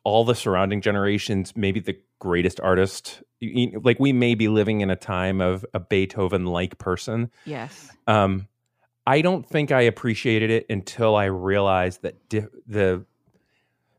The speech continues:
Speaker 1: the depth of the writing that's happening in front of me. So, for
Speaker 2: Right.
Speaker 1: example, the thing that blew my mind was the back and forth with, like, Aaron Burr, sir.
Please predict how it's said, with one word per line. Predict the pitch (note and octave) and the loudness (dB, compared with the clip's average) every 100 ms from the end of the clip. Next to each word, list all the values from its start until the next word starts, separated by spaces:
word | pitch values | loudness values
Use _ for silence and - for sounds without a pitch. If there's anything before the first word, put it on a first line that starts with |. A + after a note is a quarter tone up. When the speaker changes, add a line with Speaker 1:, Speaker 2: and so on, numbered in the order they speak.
| _ _ _ _ - | _ _ _ _ -4
Speaker 1:
the | A2 | -4
depth | F2+ A2 B2 - - | 2 2 2 -4 -6
of | A2+ F#2 | -6 -4
the | F#2 | -6
writing | E2+ F2+ F#2 F#2 | -2 0 0 0
that's | F2 - | -4 -6
happening | - E2+ F2 F2 | -4 -4 -4 -6
in | E2 | -6
front | - E2+ | -6 -6
of | D#2+ | -6
me. | - | -12
So, | - C3+ A2 | -8 -2 -2
for | D3+ D3+ | 2 2
Speaker 2:
Right. | C3+ | 2
Speaker 1:
example, | A#2 A#2 A2+ A2 | 2 0 2 2
the | G2 | 0
thing | G#2+ D#3+ E3+ | 0 0 2
that | F#3 | 0
blew | C#3+ B2 C3+ | 2 2 4
my | E3 C3 | 4 2
mind | A2+ F#2+ G2 A#2+ B2 | 2 2 2 0 0
was | A2 G2 | -2 -2
the | A2 | -4
back | - G#2 A#2 | 0 2 2
and | B2+ - | 0 0
forth | A2+ A2 G#2+ | 4 4 2
with, | A2+ G2 | -4 0
like, | G2 - | -2 -2
Aaron | G#2 G#2 F#2 | -2 -2 -2
Burr, | G#2 F#2+ E2 F2 | -2 0 -2 -6
sir. | - G2+ D#2 C#2+ | -8 -4 -4 -6